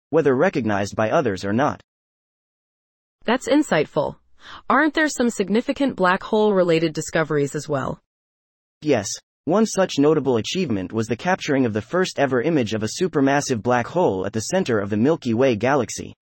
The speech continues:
Speaker 1: This achievement by the U S National Science Foundation and the Event Horizon Telescope collaboration opened up new avenues for black hole research.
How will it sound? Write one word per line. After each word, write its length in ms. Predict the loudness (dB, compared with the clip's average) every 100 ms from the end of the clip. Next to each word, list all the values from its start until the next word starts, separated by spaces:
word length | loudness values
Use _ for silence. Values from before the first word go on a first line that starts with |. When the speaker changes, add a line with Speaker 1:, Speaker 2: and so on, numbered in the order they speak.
| _ _ _ _
Speaker 1:
This 240 | -2 -2 0
achievement 560 | -4 -2 -2 0 -2
by 120 | 0 0
the 100 | 0
U 220 | 2 2
S 160 | 2
National 420 | 2 2 0 0 -2
Science 400 | 0 2 0 0
Foundation 580 | -4 -2 -4 -4 -4
and 140 | 0 2
the 80 | 2
Event 280 | 2 0
Horizon 460 | 2 2 2 2 0
Telescope 520 | 2 0 2 -2 -2
collaboration 720 | 0 0 0 0 -2 -2 -4 0
opened 320 | 0 2 2
up 160 | 2
new 220 | 2 4 4
avenues 440 | 2 2 -2 -4
for 140 | -4
black 260 | -2 0 0
hole 280 | 2 2 2
research. 500 | 0 -4 -10 -10